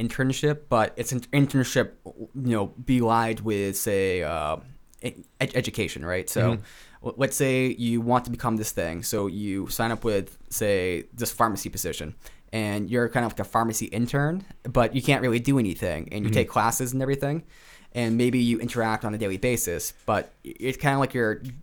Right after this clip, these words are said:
Speaker 1: job shadowing and doing the job, but you're also learning the education on the sideline. And then their goal is to get you up to that point where you become the pharmacy, you know, tech or
Speaker 2: Exactly. And at least the position that I'm in right now, uh, I can't really think of a better analogy, but it's kind of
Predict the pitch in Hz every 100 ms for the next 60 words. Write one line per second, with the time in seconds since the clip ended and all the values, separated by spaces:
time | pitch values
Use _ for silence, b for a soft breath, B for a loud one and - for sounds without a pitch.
0 | 123 139 131 139 - 151 151 151 151 147
1 | 117 127 127 117 120 120 120 113 120 113
2 | 117 117 113 110 107 104 113 104 98 -
3 | 131 120 98 87 87 - 107 107 101 101
4 | - 120 127 120 120 110 104 113 98 101
5 | 95 - 107 - 95 - 107 95 98 104
6 | 85 - - 120 117 107 98 101 95 92
7 | 87 85 135 - - - - - 123 -
8 | 98 - 90 - - 117 110 - 127 110
9 | 139 127 - 139 117 123 113 123 123 113
10 | 98 110 113 110 101 85 90 98 110 110
11 | - 92 85 78 92 135 127 139 120 123
12 | 117 110 - - - 98 90 90 92 95
13 | 92 90 87 87 85 90 92 98 92 87
14 | 92 - - 113 113 113 104 98 -